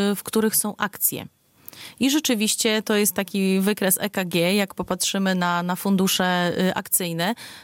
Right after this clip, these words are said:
bo rzeczywiście góra, dół, góra, dół, y,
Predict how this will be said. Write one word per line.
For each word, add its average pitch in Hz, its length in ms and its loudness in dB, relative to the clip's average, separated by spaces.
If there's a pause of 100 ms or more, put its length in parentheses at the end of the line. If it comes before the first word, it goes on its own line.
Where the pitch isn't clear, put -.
bo 214 120 2
rzeczywiście 208 500 0
góra, 202 280 2
dół, 202 180 0
góra, 185 280 0
dół, 180 360 2 (580)
y, - 40 -2